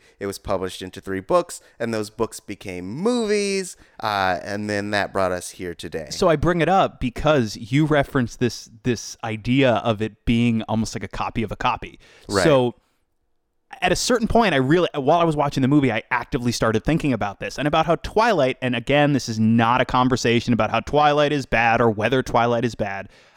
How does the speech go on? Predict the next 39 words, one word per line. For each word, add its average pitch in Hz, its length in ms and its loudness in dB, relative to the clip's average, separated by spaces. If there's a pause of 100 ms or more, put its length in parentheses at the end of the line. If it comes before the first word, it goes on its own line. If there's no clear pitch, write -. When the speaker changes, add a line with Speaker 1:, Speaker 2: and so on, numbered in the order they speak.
(140)
Speaker 2:
I 135 160 0
think 202 360 -2
it's 156 120 -2
pretty 151 260 0
undeniable, 139 560 2
though, 120 200 4
that 120 160 -6 (420)
t-, - 120 -16
there's 165 280 -2
not, 208 380 0
there's 185 180 2
nothing 202 500 -2 (300)
stunningly 165 760 0
original 113 640 0
in 113 200 0
the 110 80 -2
Twilight 107 560 -2
stories. 113 480 0
A 120 40 -4
lot 123 280 0
of 135 80 -2
what's 127 200 -2
in 113 120 -4
Twilight 135 560 -2 (260)
felt 135 380 0
like 127 160 0
a 120 60 0
distillation 113 840 -2
of 107 180 -6
a 104 60 -8
ton 131 400 -4
of 123 160 -6
tropes 110 640 0
and 110 140 -8
elements 107 440 -4
that 110 140 -8
we 117 200 -2
were 113 140 -2
seeing. 107 600 -6